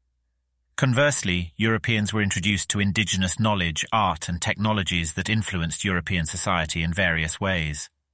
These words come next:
This cultural exchange, while marked by moments of collaboration and learning, was often overshadowed by the darker aspects of conquest and colonization, including forced labor, displacement, and cultural erasure.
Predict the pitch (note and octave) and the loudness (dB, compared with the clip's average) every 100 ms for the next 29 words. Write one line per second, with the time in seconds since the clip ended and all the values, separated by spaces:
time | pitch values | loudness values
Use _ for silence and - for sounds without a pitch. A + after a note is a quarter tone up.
0 | _ _ _ _ _ _ _ _ - C#3 | _ _ _ _ _ _ _ _ 0 2
1 | - C#3 A2 - F#2+ - - A#2+ G#2 E2+ | 4 2 2 0 0 0 0 2 2 2
2 | E2+ - - - G#2 G2+ G#2 - - G2 | -2 -8 -18 -4 0 2 2 2 0 2
3 | G#2 G2 G2 F2 - G2+ F2 F#2+ G2 - | 2 2 0 -2 -2 -2 0 2 2 0
4 | E2 E2 F2+ G#2+ G2 E2 E2+ - - - | -2 -2 0 0 2 0 -2 -8 -18 -20
5 | _ A2 C#3 C#3 C#3 A#2+ A2 - B2 F#2 | _ 0 2 2 2 2 0 0 0 0
6 | E2 D#2 F#2 F2+ E2 G#2+ G2+ F#2+ G2 G2 | -2 0 -2 -2 2 2 2 -2 -2 -4
7 | - E2+ - E2 - A2 F#2+ - C#2+ - | -4 -6 -4 -6 -2 -2 -2 -2 -4 -4
8 | F2+ - F#2 E2+ E2 D#2+ F#2+ - D2+ D2 | -4 -2 0 0 0 0 -2 -2 -4 -6
9 | - - - A2+ G2 A#2 G2 F#2 - A2 | -8 -18 -10 -6 -2 0 0 0 -2 -2
10 | F#2+ - A2 G2+ D#2 D#2 - _ _ - | -2 0 0 0 -2 -6 -10 _ _ -4
11 | G#2+ - G#2+ F#2+ - D#2 - - _ _ | -4 0 0 0 -2 -4 -6 -18 _ _
12 | - G2 - F#2 - F2+ E2+ F2 E2 - | -6 -2 -2 -2 -4 -4 -2 -2 -2 -4
13 | C#2+ | -6